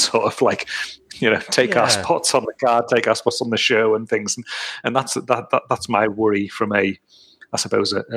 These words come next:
Speaker 1: a, a volume standpoint. And, and then it, it, it is just the idea of, like, is the return on investment worth it for some people like that initially? I don't know. I'm
Speaker 2: Depends.
Speaker 1: not sure. I'm not sure.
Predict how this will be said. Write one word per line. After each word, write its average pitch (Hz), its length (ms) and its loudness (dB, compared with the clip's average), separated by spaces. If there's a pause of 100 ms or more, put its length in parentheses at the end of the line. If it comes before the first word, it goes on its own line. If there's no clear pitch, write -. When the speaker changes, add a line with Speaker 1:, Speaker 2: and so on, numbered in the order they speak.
(100)
Speaker 1:
a, 117 100 6
a 113 240 0
volume 104 400 2
standpoint. 104 560 -2
And, 110 160 -6
and 120 160 2
then 117 140 2
it, 117 160 0
it, 123 440 -6
it 123 160 0
is 117 140 2
just - 180 -6
the - 100 2
idea 110 440 2
of, 107 180 -2 (100)
like, 104 240 -6 (1080)
is 113 320 0
the 104 260 0
return 107 560 0
on 104 140 0
investment 104 640 -4
worth 104 360 2
it - 160 -2
for 110 380 0 (240)
some 110 280 -2
people 110 380 -6
like 110 240 -4
that - 240 2
initially? 110 500 -6 (760)
I - 160 -2
don't 165 160 0
know. 156 180 -2
I'm 135 60 -2
Speaker 2:
Depends. 117 200 -8
Speaker 1:
not 117 160 -6
sure. - 320 -2
I'm 131 160 -4
not 131 180 2
sure. 113 440 2